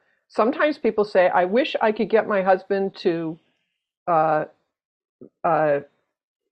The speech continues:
be more romantic," let's just say. I don't have this problem with Harry, but let's just take this as an example.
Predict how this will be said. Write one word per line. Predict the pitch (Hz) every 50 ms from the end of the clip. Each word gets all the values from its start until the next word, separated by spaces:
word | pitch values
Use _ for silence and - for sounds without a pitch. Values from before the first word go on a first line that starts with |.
| - 175 160
be | 208 214
more | 202 202 202 196 190 180
romantic," | 170 165 160 151 147 143 - - 165
let's | 160 147 151
just | - 160 151 -
say. | - 139 - - _ _ _ _ -
I | 226
don't | 311 330
have | 294 262 233 202 180
this | 165 -
problem | - - 180 151 143 143
with | 143 139 -
Harry, | - 135 135 - - -
but | - 143 127 - -
let's | - 170 165 -
just | - 160 - -
take | - 160 - -
this | - 139 -
as | - 143 -
an | 139 135
example. | 127 - - 151 156 160 - 120